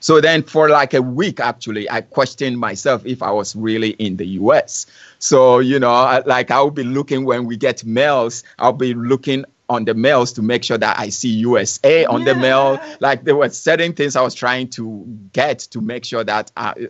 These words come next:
Speaker 1: I'm, I'm really in the U S. But,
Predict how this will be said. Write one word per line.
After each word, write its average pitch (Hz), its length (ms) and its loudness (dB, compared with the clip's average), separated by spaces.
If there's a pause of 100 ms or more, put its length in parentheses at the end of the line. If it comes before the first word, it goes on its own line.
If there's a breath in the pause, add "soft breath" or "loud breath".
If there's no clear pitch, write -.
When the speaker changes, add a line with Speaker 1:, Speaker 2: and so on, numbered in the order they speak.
Speaker 1:
I'm, 110 260 -8
I'm 101 260 -10
really 123 480 2
in 123 280 -2
the 135 140 2
U 104 280 -2
S. 90 220 -4
But, 110 300 -2